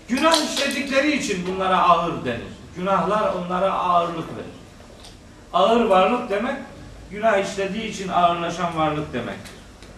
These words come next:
Üç, sorumluluk sahibi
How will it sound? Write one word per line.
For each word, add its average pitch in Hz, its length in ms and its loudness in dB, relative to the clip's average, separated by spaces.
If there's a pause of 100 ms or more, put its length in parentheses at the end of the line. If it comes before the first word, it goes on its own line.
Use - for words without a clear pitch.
(920)
Üç, 330 280 -2 (600)
sorumluluk 254 720 2
sahibi 180 720 4